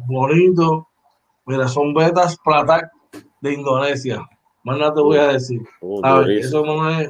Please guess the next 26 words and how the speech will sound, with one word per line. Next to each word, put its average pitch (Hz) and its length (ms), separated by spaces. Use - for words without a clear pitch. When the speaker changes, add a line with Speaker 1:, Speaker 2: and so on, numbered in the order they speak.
Speaker 1:
eso 147 320
es 165 100
otra 165 320
cosa. 170 580
Eh, 123 340
son 139 300
bien 156 260
bonitos, 147 460
mano. 147 260
Una 139 300
línea 147 420
que 127 220
yo 131 260
honestamente 131 600
no 127 100
los 131 140
había 135 180
visto. 180 280
Así 123 200
que 131 240
usted 123 240
quiere 151 280
un 151 140
detallito 143 600
lindo, 135 520
brutal. 131 480